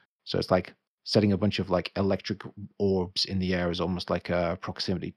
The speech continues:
mines. Uh, the creature has to make a D C fifteen dex saving throw, and on a failed save, the creature takes lightning damage based on the number of spheres you've created. So if you created four spheres, it's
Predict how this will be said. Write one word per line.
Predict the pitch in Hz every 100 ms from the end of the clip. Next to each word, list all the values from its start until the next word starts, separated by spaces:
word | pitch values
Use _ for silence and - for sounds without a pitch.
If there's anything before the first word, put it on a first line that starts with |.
| -
mines. | 95 87 90 92 - - - - - - 82
Uh, | 87 85
the | -
creature | 127 -
has | 107
to | -
make | 107
a | 101
D | 113
C | 107 113
fifteen | 110 110 104 98
dex | 90 101 -
saving | 135 135 123
throw, | 131 127
and | 113
on | 98
a | 92
failed | - 117 104
save, | - 95
the | 87
creature | - 95 -
takes | 95 -
lightning | 98 110 107 104
damage | 98 98 92
based | - 98 95
on | 95
the | 92
number | 92 92 92
of | 87
spheres | - 98 90 -
you've | -
created. | - 98 - - - _ - - -
So | - 87
if | 80
you | 87
created | - 101 92 90 - - -
four | 127 139
spheres, | 135 - 135 151 -
it's | - - -